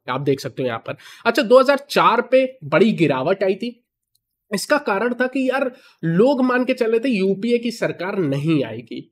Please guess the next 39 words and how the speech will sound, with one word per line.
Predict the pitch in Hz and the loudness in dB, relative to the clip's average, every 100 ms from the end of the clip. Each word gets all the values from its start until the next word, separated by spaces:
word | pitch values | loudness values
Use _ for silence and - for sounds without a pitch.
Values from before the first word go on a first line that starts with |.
| _ | _
और | 180 185 | 0 2
यूपीए | 190 190 220 | 2 2 0
की | 220 | 0
सरकार | 214 160 185 185 | -6 -6 -4 -6
आ | 147 | -6
गई, | 120 117 151 | -8 -10 -6
यानी | 147 175 262 | -4 -2 -2
बड़े | 180 139 185 233 | -2 0 4 6
मूव | 226 180 185 214 - | 6 4 0 0 0
के | 196 | 0
लिए | 180 175 208 214 - | 0 2 0 0 -4
आपको | 202 - - 208 | -4 -4 -2 -2
सरप्राइज | 208 - 156 143 - 143 160 170 - | -2 -6 -6 -6 -6 -4 -4 -4 -10
चाहिए। | - 127 131 120 - - - _ | -14 -12 -12 -12 -12 -16 -20 _
मतलब | 165 180 285 311 | -2 -2 0 0
मैं | 285 | 0
कहना | 254 185 180 | 0 -2 -2
चाहता | 180 165 226 | -2 -2 -2
हूं | 247 254 | 0 0
इस | 226 | 0
बाजार | 151 170 170 185 208 | -2 -4 -4 -6 -6
ने | |
क्या | 277 - 262 220 | -6 0 0 2
डिस्काउंट | 175 - 190 160 156 | 2 0 -2 -2 -2
करके | 151 139 135 | -4 -6 -8
रखा | 127 - | -10 -12
है। | 131 | -8
बाजार | 131 135 196 | -6 -4 -2
ने | 233 | -2
डिस्काउंट | 208 202 214 220 220 | 0 -2 0 -2 -2
करके | 220 220 | -4 -2
रखा | 220 214 220 | -4 -4 -6
है | |
कि | 220 226 | -6 -8
बॉस | 151 202 262 - - - _ _ 156 | -2 -2 -2 -6 -20 -20 _ _ -8
भाजपा | - 202 202 - 233 | -2 -2 -2 -2 -2
आ | 160 127 | -2 -6
रही | 117 | -8
है, | 113 | -12